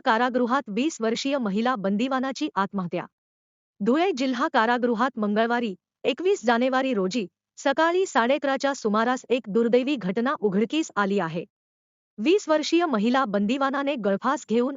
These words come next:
आत्महत्या केल्याचे समोर आले आहे. जेल अधीक्षक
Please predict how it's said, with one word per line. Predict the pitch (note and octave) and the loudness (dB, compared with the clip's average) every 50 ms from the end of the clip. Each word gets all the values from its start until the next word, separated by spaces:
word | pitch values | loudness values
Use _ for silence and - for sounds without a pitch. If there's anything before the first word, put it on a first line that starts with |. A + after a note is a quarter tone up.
| - | -2
आत्महत्या | - G#3 G#3+ - - A#3 A3+ B3+ - C#4 C#4 C4+ | 0 0 0 0 -2 -2 -2 -2 -2 -2 -2 0
केल्याचे | - G#3 F#3+ F#3+ G3 - B3+ C4+ | 0 0 0 0 0 -2 -2 -4
समोर | C4 - A3 G#3 A3 B3+ D4+ - - | -2 -2 -2 -2 0 0 -2 -2 -2
आले | F#3+ F3+ F3+ | -2 -2 0
आहे. | F3+ E3 D#3+ E3 E3 - - _ _ _ _ _ _ _ _ _ _ _ _ _ G#3+ G3+ | -2 -2 -4 -6 -8 -10 -12 _ _ _ _ _ _ _ _ _ _ _ _ _ -4 0
जेल | G#3+ D#4 F4+ G4 - - | 0 2 2 2 2 2
अधीक्षक | B3+ A3 C4 E4 - - E4+ E4+ | 2 2 2 0 0 0 0 -2